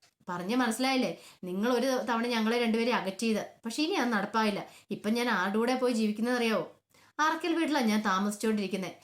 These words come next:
ഇനി അവിടെ വന്ന് എന്നെ ഇറക്കി വിടാനോ എന്നോട് പോരടിക്കാനോ നിനക്ക് പറ്റില്ല" എന്ന് പറയാ. വിജയലക്ഷ്മി ഇത് കേട്ടപ്പോ ഒന്ന് ഞെട്ടി.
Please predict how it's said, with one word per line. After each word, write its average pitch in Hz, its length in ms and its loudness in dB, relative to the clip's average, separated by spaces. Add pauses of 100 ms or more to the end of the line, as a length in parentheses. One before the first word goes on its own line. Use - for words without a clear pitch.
(200)
ഇനി 202 120 0
അവിടെ 208 320 2
വന്ന് 254 300 2 (420)
എന്നെ 220 240 2
ഇറക്കി 214 300 0
വിടാനോ 240 360 2 (300)
എന്നോട് 285 400 2
പോരടിക്കാനോ 233 560 2
നിനക്ക് 208 300 0
പറ്റില്ല" 220 380 -2
എന്ന് 214 160 2
പറയാ. 175 200 -2 (600)
വിജയലക്ഷ്മി 160 480 -10
ഇത് 190 100 -6
കേട്ടപ്പോ 196 360 -4
ഒന്ന് 214 140 0
ഞെട്ടി. 196 260 -2